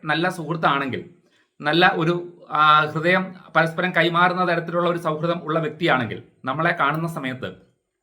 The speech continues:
അതുവരെ നിന്ന മുഴുവൻ ശക്തിയും നഷ്ടപ്പെട്ട് പൊട്ടിക്കരയുന്നത് കാണാൻ വേണ്ടിയിട്ട് സാധിക്കും. നമ്മളുടെ ദുഃഖമായാൽ പോലും നമ്മൾ പ്രകടിപ്പിക്കുന്നത്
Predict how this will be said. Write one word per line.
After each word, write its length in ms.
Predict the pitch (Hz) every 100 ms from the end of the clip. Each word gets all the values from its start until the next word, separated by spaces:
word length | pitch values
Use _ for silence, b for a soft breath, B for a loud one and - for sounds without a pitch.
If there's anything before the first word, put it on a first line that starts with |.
| _ _
അതുവരെ 420 | 131 151 190 180 175
നിന്ന 280 | 156 160
മുഴുവൻ 380 | 165 147 147 165
ശക്തിയും 440 | 165 139 - 160 160
നഷ്ടപ്പെട്ട് 540 | 135 156 135 - 113 - -
പൊട്ടിക്കരയുന്നത് 680 | 139 - 160 143 135 139 139
കാണാൻ 260 | 127 120 123
വേണ്ടിയിട്ട് 280 | 117 120 113
സാധിക്കും. 380 | 98 82 - - _ _ b b b b b -
നമ്മളുടെ 400 | 156 190 226 247
ദുഃഖമായാൽ 640 | 196 160 233 247 196 185
പോലും 460 | 180 156 135 127 -
നമ്മൾ 260 | 139 160 180
പ്രകടിപ്പിക്കുന്നത് 880 | 170 151 165 165 175 170 170 170